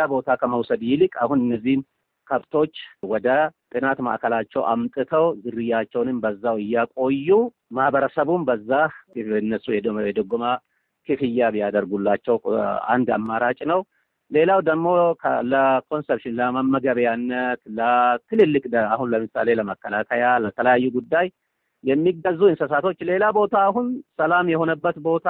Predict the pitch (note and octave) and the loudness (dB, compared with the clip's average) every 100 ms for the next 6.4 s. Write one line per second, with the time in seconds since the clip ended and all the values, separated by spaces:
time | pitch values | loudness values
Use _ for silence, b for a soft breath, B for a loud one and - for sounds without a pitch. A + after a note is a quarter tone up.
0 | F3 E3+ D3+ E3 E3 D#3+ D#3+ F3+ F3+ F#3 | 0 2 0 2 0 0 -2 -4 -2 -4
1 | A#3+ A#3 G#3 E3+ F3 G3 D3+ D3+ D3 B2+ | -2 -2 -2 -4 -2 -2 -2 0 2 2
2 | B2 A2+ G2+ G#2+ A2 G#2 - A#2 A2+ C#3 | 0 -2 -2 -4 -2 -2 -2 -4 -4 -2
3 | C4 - _ _ _ - D#3 D#3 G#3 A3 | -4 -6 _ _ _ -4 -2 2 2 2
4 | G3+ F3 D#3+ D3+ D3 C#3+ - B2 A2 - | 2 2 2 2 0 -2 -4 -4 -4 -6
5 | A#2+ A2+ A2+ C#3+ F3 F#3+ F3+ E3 C3 C#3+ | -4 0 0 2 0 2 0 0 -4 -4
6 | B2 A#2+ - | -2 -2 -2